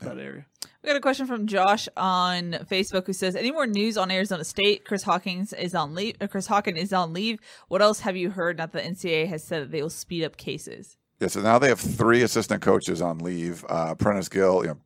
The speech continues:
Speaker 1: two people that were at U S C, Chris Hawkins, um, you know, young,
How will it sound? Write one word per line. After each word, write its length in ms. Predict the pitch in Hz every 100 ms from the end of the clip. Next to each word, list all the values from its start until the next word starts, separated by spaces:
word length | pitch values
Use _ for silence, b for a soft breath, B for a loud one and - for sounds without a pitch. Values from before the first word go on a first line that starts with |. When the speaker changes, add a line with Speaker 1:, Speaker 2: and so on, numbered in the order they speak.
| -
Speaker 1:
two 120 | 123
people 220 | 123 95
that 60 | 92
were 100 | 90
at 120 | 87
U 120 | 92
S 80 | 87
C, 140 | 92
Chris 180 | - 82
Hawkins, 560 | 85 85 85 87 85 - b b b b
um, 380 | - 80 78 80
you 60 | 104
know, 40 | 95
young, 640 | 85 104 107 110 113